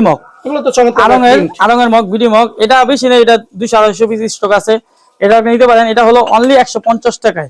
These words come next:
Speaker 1: আপনার গিয়া আরো ভাইয়া হিউজ পরিমাণ মগের কালেকশন আছে, মগ চাইলে আরো দেখানো যাবে। তো কিছু অন্যান্য কিছু ছোট ছোট বাটি বুটিও দেখাই, কাস্টমার ছোট ছোট আইটেমও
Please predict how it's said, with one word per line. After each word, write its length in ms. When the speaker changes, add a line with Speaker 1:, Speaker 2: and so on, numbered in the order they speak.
Speaker 1:
আপনার 240
গিয়া 140
আরো 120
ভাইয়া 260
হিউজ 240
পরিমাণ 320
মগের 280
কালেকশন 320
আছে, 280
মগ 240
চাইলে 160
আরো 140
দেখানো 380
যাবে। 160
তো 60
কিছু 180
অন্যান্য 280
কিছু 200
ছোট 140
ছোট 160
বাটি 260
বুটিও 300
দেখাই, 220
কাস্টমার 320
ছোট 120
ছোট 120
আইটেমও 300